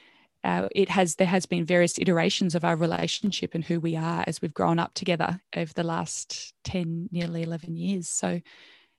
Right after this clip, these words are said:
yeah, it, it has been a really amazing thing, but adds, despite coming from different cultures and different communities,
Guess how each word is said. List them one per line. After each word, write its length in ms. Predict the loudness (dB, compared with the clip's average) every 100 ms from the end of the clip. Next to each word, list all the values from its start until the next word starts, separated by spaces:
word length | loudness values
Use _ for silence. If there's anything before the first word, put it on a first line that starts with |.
| _ _
yeah, 400 | -4 -2 0 0 -4
it, 120 | -6 -6 -4
it 140 | -2
has 240 | 0 0
been 160 | 0 -2
a 160 | -2 -4
really 300 | -4 -2 -2
amazing 400 | -2 -4 -4 -6
thing, 380 | -4 -4 -2 -2
but 220 | -4 -4 _ -4
adds, 480 | 0 0 -2 -8 -12 -16 2
despite 460 | 2 4 4 4
coming 240 | 2 -2 -2
from 200 | -4 -4
different 380 | -4 -4 -4 2
cultures 540 | 2 2 0 -2 0
and 300 | -2 -2 -4 -8 _
different 380 | -8 -6 -6 -6
communities, 760 | -2 0 0 0 -2 -2 -6